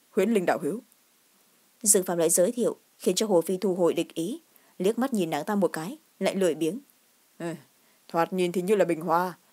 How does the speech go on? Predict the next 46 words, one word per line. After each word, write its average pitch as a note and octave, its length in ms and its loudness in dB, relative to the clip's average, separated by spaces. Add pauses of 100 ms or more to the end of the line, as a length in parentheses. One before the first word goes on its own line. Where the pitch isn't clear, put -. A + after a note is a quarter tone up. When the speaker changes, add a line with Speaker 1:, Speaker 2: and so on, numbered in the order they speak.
(120)
Speaker 1:
khẳng E3+ 240 -2
định F3+ 140 0
là F3 80 2
không F#3+ 140 -2
có A3+ 80 4
bao G3+ 140 4
nhiêu E3+ 120 2
sức G#3+ 160 -2
chiến F#3+ 140 2
đấu F#3 140 4
nhỉ. E3+ 200 0 (1200)
Speaker 2:
Huyễn G#3 180 0
Linh G#3+ 160 0
tiên F3+ 140 2
tử F#3 140 0
nghe E3+ 160 0
thấy A#3 120 -2
như G#3+ 140 0
vậy, D#3+ 220 -4 (280)
mày F3+ 200 -2
lại D#3 140 2
khẽ G#3 180 -2
nhíu, G#3+ 320 -2 (280)
cảm F#3 160 0
nhận F#3 140 -2
được F#3 80 0
khí G3+ 180 -2
tức D#4 160 -6
cường F3+ 200 0
đại E3+ 140 -2
trên A3+ 180 -2
người F#3+ 100 -2
của E3+ 120 2
Hồ F3+ 160 2
Phi, E3+ 280 -6 (360)
cũng G3+ 140 0
có A#3 100 -2
một G3+ 120 0
chút B3+ 220 -4
run F#3+ 200 -2
run. E3 200 -4 (2250)
Speaker 1:
Ngươi G3 200 4
là F3 100 6
đang E3+ 160 4
nói F3 180 4
gì? E3+ 200 -2